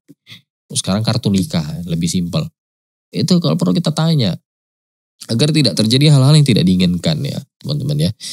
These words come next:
Semoga menjawab ya buat akhi atau ukhti yang bertanya.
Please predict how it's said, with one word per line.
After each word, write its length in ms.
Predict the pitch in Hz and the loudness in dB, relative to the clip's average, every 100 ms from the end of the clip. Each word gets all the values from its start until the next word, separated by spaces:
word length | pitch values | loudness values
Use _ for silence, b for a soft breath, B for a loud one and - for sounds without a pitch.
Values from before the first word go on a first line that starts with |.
| B B | B B
Semoga 320 | - 135 156 | 2 6 8
menjawab 400 | 156 127 131 147 | 8 8 6 4
ya 160 | 92 107 | 4 4
buat 720 | 110 87 80 78 76 71 - - | 6 6 6 4 2 0 -4 -2
akhi 720 | 85 85 - 98 120 185 - _ _ _ _ _ _ _ | 0 2 2 4 6 4 0 _ _ _ _ _ _ _
atau 220 | - - | -2 0
ukhti 240 | - - 85 | 0 2 4
yang 80 | 85 | 4
bertanya. 480 | - - 82 80 | 2 2 2 2